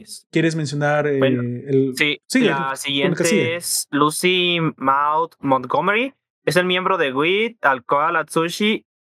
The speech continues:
Speaker 1: al igual que Atsushi, es huérfana y sufrió abusos por parte de los ciudadanos, eh, cuidadores que diga de su orfanato. Aunque jamás logró superar sus traumas de la misma forma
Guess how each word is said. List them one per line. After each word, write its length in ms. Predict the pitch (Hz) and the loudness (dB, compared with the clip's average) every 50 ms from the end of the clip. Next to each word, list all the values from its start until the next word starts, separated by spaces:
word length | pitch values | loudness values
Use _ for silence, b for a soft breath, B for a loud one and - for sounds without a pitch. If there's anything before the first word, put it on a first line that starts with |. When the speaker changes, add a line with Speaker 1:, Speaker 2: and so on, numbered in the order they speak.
| _ _ | _ _
Speaker 1:
al 100 | 139 135 | -2 0
igual 180 | 131 131 139 131 | 0 0 0 0
que 60 | 160 | 0
Atsushi, 480 | 151 - - 160 165 180 - 226 220 208 | -2 0 0 -2 -2 0 0 0 2 2
es 120 | 165 160 160 | 2 0 0
huérfana 560 | 151 156 156 165 - 196 196 202 220 220 220 | 0 0 0 2 2 0 2 2 0 0 0
y 80 | 220 214 | -2 -2
sufrió 360 | - 185 156 147 156 165 180 | -2 -2 0 2 2 0 0
abusos 760 | 175 170 190 196 196 - - 220 214 214 214 214 220 214 - | 0 0 -2 -4 -4 -2 -2 0 0 2 0 0 -2 -4 -6
por 440 | - _ 175 175 180 190 196 190 - | -8 _ -2 0 2 0 0 -2 0
parte 260 | - 175 175 165 - | 0 -2 0 0 -2
de 60 | 180 175 | -2 -2
los 60 | 156 | 0
ciudadanos, 580 | 165 143 139 139 143 151 165 175 165 156 165 - - | 0 0 2 0 0 0 -2 -2 -4 -6 -12 -8 -2
eh, 440 | - 131 127 127 123 123 123 123 120 - | 0 0 2 2 0 0 -2 -4 -2 -2
cuidadores 400 | 143 131 131 131 147 165 175 - | 0 0 2 2 0 -2 -2 -4
que 80 | 185 | -4
diga 200 | 165 175 185 190 | -2 0 0 0
de 100 | 185 160 - | 0 -2 0
su 100 | - 135 | 0 -2
orfanato. 600 | 131 123 - 135 131 131 131 123 - 123 117 - b b b b _ _ _ _ _ - | -2 0 -2 0 0 0 0 0 -2 -4 -4 -6 b b b b _ _ _ _ _ -2
Aunque 300 | 143 151 139 156 151 143 | -2 0 -2 -4 -2 -2
jamás 500 | 156 151 147 160 175 190 208 226 226 208 | -2 -2 0 0 0 0 0 -2 -2 -2
logró 380 | 202 185 160 160 170 185 208 | 0 0 2 0 0 0 0
superar 340 | - 220 185 170 156 160 165 | -2 -2 0 2 0 2 0
sus 180 | 196 196 190 - | -2 -6 -2 -2
traumas 440 | 196 190 196 196 202 202 208 202 185 | 0 0 0 0 -2 -2 -2 0 0
de 60 | 165 | 0
la 80 | 143 131 | 0 0
misma 260 | 139 143 160 175 170 | -2 -2 -2 -2 -2
forma 420 | - 175 175 175 190 208 240 247 | -2 -2 -2 0 0 0 0 -2